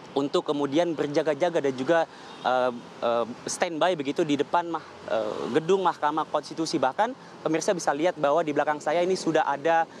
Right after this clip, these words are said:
barrier ataupun pembatas yang, eh, ter-, terbuat dari bahan beton begitu, untuk kemudian mengantisipasi adanya aksi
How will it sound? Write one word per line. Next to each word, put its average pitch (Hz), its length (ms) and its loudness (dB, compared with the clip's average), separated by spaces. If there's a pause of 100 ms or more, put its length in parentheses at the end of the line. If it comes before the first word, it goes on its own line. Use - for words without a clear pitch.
(300)
barrier 151 560 4
ataupun 160 560 -2
pembatas 156 560 -2
yang, 139 240 -2 (460)
eh, 131 160 2
ter-, 147 200 0 (360)
terbuat 156 360 2 (160)
dari 143 360 2
bahan 139 720 0
beton 180 400 0
begitu, 147 360 2
untuk 151 280 -2
kemudian 151 480 2 (560)
mengantisipasi 180 1200 0
adanya 170 960 0 (320)
aksi 147 480 -4